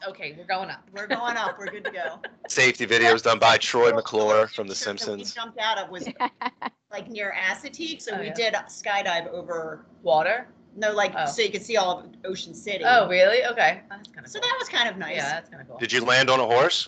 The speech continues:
Speaker 3: That would've been awesome.
Speaker 4: Yes.
Speaker 1: Sit on a horse. <laughs>
Speaker 2: No, I did not land out on a pony.
Speaker 1: <laughs> On a pony, yeah. <laughs>
Speaker 4: Assateague. All right, so then we meet Rachel's mom, dad, and sister,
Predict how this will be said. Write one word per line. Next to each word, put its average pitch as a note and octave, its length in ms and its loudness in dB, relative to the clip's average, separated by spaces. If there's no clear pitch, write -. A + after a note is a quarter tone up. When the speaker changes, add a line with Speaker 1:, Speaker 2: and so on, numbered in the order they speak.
Speaker 3:
That G#2 120 6
would've A#2 140 4
been G#2 100 2
awesome. F2 320 -2
Speaker 4:
Yes. A#3 420 2
Speaker 1:
Sit A3+ 120 -4
on A3 120 -4
a G#3 60 -6
horse. - 500 -6
<laughs> - 40 -20
Speaker 2:
No, D#4+ 140 -4
I - 60 0
did C#4+ 200 -4
not - 240 -4
land - 200 -4
out - 240 0
on A3 140 0
a G#3 60 -2
pony. G#3+ 560 -10
Speaker 1:
<laughs> - 40 -16
On B3+ 100 0
a C4 80 2
pony, A3 300 0
yeah. G3 220 -2
<laughs> - 540 -14
Speaker 4:
Assateague. G3+ 440 -10
All B3+ 60 0
right, B3 180 -2
so C#4 120 4
then C4+ 160 -2
we C#4+ 120 -4
meet D4 240 -4
Rachel's C#4 440 0
mom, C#4+ 480 2
dad, C#4+ 300 6
and C#4+ 140 -4
sister, A3 600 -2